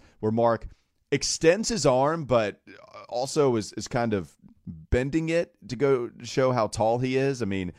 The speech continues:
it felt like a ten-foot-high pass, and he bent his arm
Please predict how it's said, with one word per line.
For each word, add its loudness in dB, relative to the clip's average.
it -2
felt 4
like 2
a -4
ten-foot-high -2
pass, -2
and -6
he -6
bent -8
his -6
arm -2